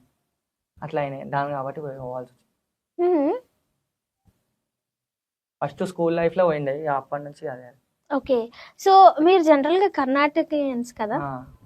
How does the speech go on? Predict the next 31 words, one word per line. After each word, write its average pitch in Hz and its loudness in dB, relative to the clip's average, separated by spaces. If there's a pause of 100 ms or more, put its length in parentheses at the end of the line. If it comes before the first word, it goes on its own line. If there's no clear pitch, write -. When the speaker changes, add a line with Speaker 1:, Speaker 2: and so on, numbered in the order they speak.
Speaker 2:
కర్ణాటక 254 -4
యాదవ్స్ 214 -2
కదా? 220 -6
Speaker 1:
కర్ణాటక 143 -10
యాదవ్. - -12
Speaker 2:
తెలుగులోకి 415 8
ఎలా 339 10
వచ్చారు, 330 4
అంటే 277 4
తెలంగాణకి? 285 0 (400)
Speaker 1:
మేము 180 0
ఉండేదే 185 2
తెలంగాణలో. 185 -2
మా 143 -4
Speaker 2:
ఫస్ట్ - -12
Speaker 1:
తాత 311 6
Speaker 2:
నుంచి, 427 6
Speaker 1:
ముత్తాతల - 8
Speaker 2:
స్టార్టింగ్ 330 8
Speaker 1:
నుంచి 349 4
Speaker 2:
నుంచి? 302 0
Speaker 1:
ఈయన 170 -2
హైదరాబాద్లోనే. 143 -6
Speaker 2:
ఓకే. 233 -4
Speaker 1:
నేను 190 -10
ఇప్పటిదాకా 190 2
మా 202 -2
విలేజ్కి 165 -2
పోలే 170 -2
చిన్నప్పటి 139 -14
నుంచి. 135 -20